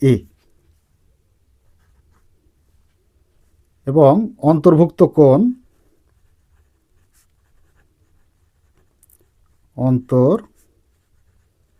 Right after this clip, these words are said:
কোণ, তো দেখো এখানে এই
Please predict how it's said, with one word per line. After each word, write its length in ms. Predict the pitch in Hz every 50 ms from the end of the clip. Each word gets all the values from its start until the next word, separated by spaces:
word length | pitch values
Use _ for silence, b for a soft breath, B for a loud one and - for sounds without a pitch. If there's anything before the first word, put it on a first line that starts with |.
| _ _ _ _ _ _ _ - - 107 - 131 127 - _ - - 139 131 - _ _
কোণ, 220 | - 165 160 147 120 101 - - _ _ _ _ _ _ _ _ _ _ _ _ _ _ _ _ _ _ _ _ _ _ _ _ _ _
তো 60 | - 143 131 147
দেখো 180 | 151 139 - 185 185
এখানে 260 | 160 - 165 156 160 165 156 - - - 160 160
এই 80 | 170